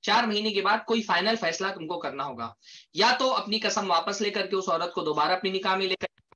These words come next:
या फिर ये कि फ़इन अज़मुत तलाक फ़इन्नल्लाह समीउन अलीम, अल्लाह अगर वो तलाक देने का उन्होंने सोच ही लिया है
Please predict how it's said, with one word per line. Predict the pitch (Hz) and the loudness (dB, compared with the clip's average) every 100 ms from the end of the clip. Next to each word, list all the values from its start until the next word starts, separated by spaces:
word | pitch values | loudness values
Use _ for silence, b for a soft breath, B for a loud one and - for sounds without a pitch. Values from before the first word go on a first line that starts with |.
| _ _ _ _ - | _ _ _ _ 0
या | 233 | 4
फिर | 277 320 | 4 4
ये | 277 254 | 2 2
कि | 262 294 | 2 0
फ़इन | 226 202 196 | 2 2 4
अज़मुत | 202 220 214 196 | 4 4 2 2
तलाक | 180 180 - - - | 4 6 4 0 -2
फ़इन्नल्लाह | 170 180 170 165 214 262 | -2 0 -4 2 4 4
समीउन | 196 196 196 | 0 -2 0
अलीम, | 196 247 | 2 2
अल्लाह | 208 190 | 4 4
अगर | 202 | 4
वो | 214 | 2
तलाक | 214 180 196 185 | 4 6 6 6
देने | 190 202 | 4 4
का | 214 | 2
उन्होंने | - - 196 | -2 -8 -6
सोच | 175 160 226 | -2 0 0
ही | |
लिया | 240 247 220 | 2 4 4
है | 220 | 2